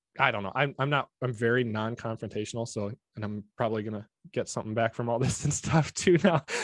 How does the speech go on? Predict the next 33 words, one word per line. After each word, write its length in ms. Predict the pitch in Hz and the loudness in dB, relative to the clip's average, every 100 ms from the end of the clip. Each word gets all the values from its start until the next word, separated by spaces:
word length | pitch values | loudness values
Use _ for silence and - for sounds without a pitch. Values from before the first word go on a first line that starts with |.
| 339 254 | -6 2
But, 280 | 147 151 147 | 6 6 6
uh, 200 | 143 127 | 4 6
so 100 | 175 | 6
I 60 | 175 | 6
didn't 120 | 165 | 4
respond 340 | 151 - 151 151 | 2 2 2 2
on 60 | |
that 180 | 139 113 | 0 -2
Twitter, 320 | - 175 131 | 0 2 2
but 160 | 120 120 _ | 2 -2 _
I 80 | 147 | 2
was, 160 | 151 147 - | 2 0 -2
and, 160 | 147 - | 0 2
and 120 | 147 | 2
maybe 260 | 156 156 147 | 4 4 4
the 120 | 135 | 2
sources 460 | 131 120 - 110 | 2 0 0 -2
I 100 | 113 | -2
saw 300 | 113 - 107 | 0 2 2
were, 260 | 101 101 123 _ - | 2 -2 -6 _ -6
were 240 | 117 110 - | -4 -4 -2
wildly 420 | 120 113 113 110 | -2 0 0 -2
off 200 | 107 104 | -2 -4
too. 240 | - 113 104 | -2 -2 -2
But 180 | 104 - - - _ _ 127 | -4 -8 -16 -20 _ _ -4
I 40 | |
mean, 100 | 131 | -4
if 100 | 123 | -2
you 80 | 147 | 0
can, 260 | 151 123 - - - - | 0 -2 -6 -16 -18 -12
yeah, 240 | - 110 98 | -6 -6 -4
increase 440 | 139 156 165 147 - | -2 0 0 0 0
more 380 | 131 123 120 | 0 0 -2